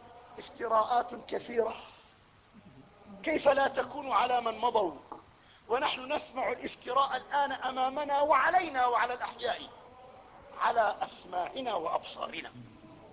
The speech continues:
فما زال علي واستعان بعثمان على عمر حتى أقنعه أن ي-، أن يؤمر على الجيش، وأن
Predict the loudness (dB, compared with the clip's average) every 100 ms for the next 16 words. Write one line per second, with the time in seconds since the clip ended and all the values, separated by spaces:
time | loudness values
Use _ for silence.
0 | -20 -20 -20 -20 -20 -20 -20 -20 -20 -20
1 | -20 -20 -20 -20 -20 -6 -4 2 2 4
2 | 6 8 8 6 4 -2 -8 -4 -4 -4
3 | -2 0 2 0 -2 -4 -8 -8 0 2
4 | 2 2 0 0 0 0 -4 -4 -4 -4
5 | -4 -6 0 0 0 -2 -4 -4 0 2
6 | 0 -2 -14 -18 -20 -8 -2 -2 -2 -2
7 | -2 0 -2 -2 -10 -4 -4 -4 -4 0
8 | 2 0 -4 -4 -4 -4 -8 -12 -14 -20
9 | -14 -6 -4